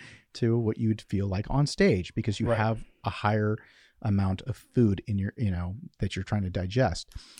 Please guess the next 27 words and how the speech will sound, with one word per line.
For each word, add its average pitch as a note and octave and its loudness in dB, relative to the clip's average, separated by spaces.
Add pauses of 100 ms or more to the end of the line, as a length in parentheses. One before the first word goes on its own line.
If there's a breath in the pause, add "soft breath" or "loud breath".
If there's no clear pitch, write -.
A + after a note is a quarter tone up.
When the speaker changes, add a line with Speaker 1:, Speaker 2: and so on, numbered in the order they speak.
(120 loud breath)
Speaker 1:
The B2 6
other D3+ 8
thing C3+ 4
is B2 4
then G#2+ 2
obviously A2 2
if, - -4
if A2+ -4
there's G#2 0
just - -4
no A2+ 6
way G#2 2
around D3 4
it, C3+ 2
then B2+ 6
it's C3 0
literally A#2 4
trying G#2+ 0
to A2 -2
deplete - -2 (520 soft breath)
during G2+ 2 (100)
the G2 0
actual - -2
last F2 -4
day F#2+ -4
or F2+ -4
two, D#3+ 2